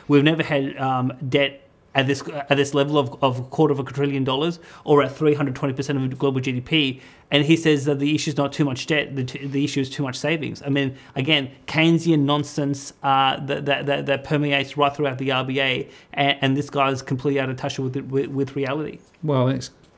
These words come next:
Speaker 2: clear, I think, that the reason there is that savings is because debt has really accelerated, right? Because, of course, every time debt goes up, it creates an asset, and that asset then can be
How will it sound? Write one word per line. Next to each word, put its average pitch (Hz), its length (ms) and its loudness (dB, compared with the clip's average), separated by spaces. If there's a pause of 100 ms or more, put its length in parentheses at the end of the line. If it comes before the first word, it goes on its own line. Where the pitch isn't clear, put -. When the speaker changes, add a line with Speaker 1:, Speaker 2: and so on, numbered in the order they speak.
(200)
Speaker 2:
clear, 147 300 2
I 101 80 0
think, 117 360 0
that 123 140 -6
the 113 100 0
reason 120 360 2
there 107 200 2
is 101 120 -2
that - 240 -6
savings 104 520 0
is 101 80 -6
because 123 320 -4
debt 107 260 -4
has 104 180 -6
really 107 280 -2 (360)
accelerated, 107 720 -4 (260)
right? 117 200 -8 (500)
Because, 123 260 -2
of 101 80 -6
course, 120 320 0
every 110 180 -2
time 107 240 0
debt 107 200 -4
goes 110 220 0
up, 110 160 -2
it - 120 -14
creates 113 340 -2
an 110 80 0
asset, 113 380 -4
and 104 80 -2
that 113 100 -4
asset 120 300 -8
then 110 160 -2
can 110 160 -2
be 104 240 -2